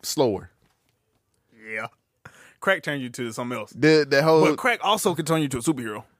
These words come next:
Speaker 2: I've seen crackheads do many a, many an amazing thing.
Speaker 1: Yeah.
Speaker 2: Like, I done seen crackheads jump a street before and, or, you know.
Speaker 1: Jump a who?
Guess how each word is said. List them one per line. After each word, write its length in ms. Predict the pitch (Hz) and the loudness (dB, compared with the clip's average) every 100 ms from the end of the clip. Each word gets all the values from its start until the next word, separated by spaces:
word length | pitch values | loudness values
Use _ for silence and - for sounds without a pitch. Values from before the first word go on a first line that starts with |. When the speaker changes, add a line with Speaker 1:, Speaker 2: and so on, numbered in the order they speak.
| _ _ _ _ _ _ _ _ | _ _ _ _ _ _ _ _
Speaker 2:
I've 220 | 127 139 | -4 -4
seen 140 | 160 139 | -4 -4
crackheads 380 | 139 - 131 | -2 -2 -4
do 80 | 127 | -4
many 300 | 123 131 160 | -4 -2 0
a, 240 | 175 170 143 | 2 2 0
many 320 | 143 165 170 | -6 -6 -4
an 60 | |
amazing 380 | 170 175 175 170 | -4 -2 -4 -4
thing. 280 | 180 160 117 _ _ _ | -6 -6 -8 _ _ _
Speaker 1:
Yeah. 200 | 92 90 87 _ _ _ _ _ _ _ _ | -8 -8 -10 _ _ _ _ _ _ _ _
Speaker 2:
Like, 140 | - 107 | -14 -10
I 40 | |
done 100 | 123 | -8
seen 160 | 147 135 | -6 -2
crackheads 440 | 147 139 143 135 | -2 0 -2 -2
jump 180 | 147 139 | -2 -4
a 40 | |
street 300 | - 185 160 | -4 -4 -6
before 440 | 120 123 110 110 113 | -10 -10 -10 -12 -16
and, 360 | 110 110 - - _ _ _ _ _ - | -16 -18 -20 -20 _ _ _ _ _ -18
or, 180 | 110 - | -16 -16
you 160 | 160 190 | -14 -8
know. 220 | 165 156 _ 131 | -8 -10 _ -4
Speaker 1:
Jump 280 | 120 180 180 | 2 2 2
a 100 | 117 | -2
who? 360 | 185 226 269 | 0 0 -2